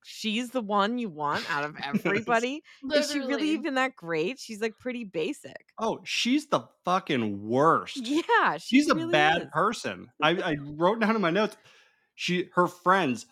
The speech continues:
Speaker 2: the only people that give a shit about her, they're like, "Oh, you wanna come hang out with us?" And she's like,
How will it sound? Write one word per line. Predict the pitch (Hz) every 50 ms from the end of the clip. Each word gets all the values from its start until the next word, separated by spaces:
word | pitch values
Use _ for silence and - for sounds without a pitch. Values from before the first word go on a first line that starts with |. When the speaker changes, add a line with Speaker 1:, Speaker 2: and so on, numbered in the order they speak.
| _ -
Speaker 2:
the | 131 156 175 - -
only | 180 180 190 214 226 233
people | 214 165 165 147 127 - 113 107 104
that | 107 113 107 104 107
give | 113 139 147 156
a | 180 175
shit | 170 - - 160 156 139
about | 123 110 117 107 107 110
her, | 104 113
they're | 117 120 120
like, | 123 127 147 -
"Oh, | 240 269
you | 320 294 302
wanna | 320 320 311 311
come | 311 - 285 294 277 262
hang | 240 254 262 247 254
out | 247 262 302
with | 339 311 285
us?" | 311 302 - -
And | 220 202
she's | - -
like, | 175 151 -